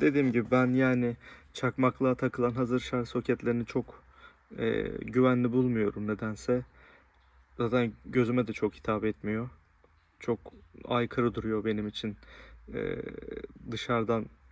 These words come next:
alınıp takılan bir parça orijinalliği bozuyormuş gibi geliyor. Bu da tabii çok orijinal değil ama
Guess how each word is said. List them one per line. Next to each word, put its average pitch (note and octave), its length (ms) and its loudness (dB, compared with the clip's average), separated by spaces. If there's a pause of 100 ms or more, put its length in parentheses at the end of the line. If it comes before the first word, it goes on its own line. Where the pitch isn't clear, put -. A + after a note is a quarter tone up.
(920)
alınıp A#2+ 300 0
takılan A2+ 420 0
bir A2 60 -2
parça A#2 340 0
orijinalliği A2+ 600 2
bozuyormuş G#2+ 440 0
gibi G#2 240 -2
geliyor. G#2+ 360 -2 (1000)
Bu C#3+ 140 4
da B2 80 4
tabii G#2+ 400 0 (720)
çok A#2 220 0
orijinal A2 500 -2
değil B2 180 4
ama C3+ 260 -4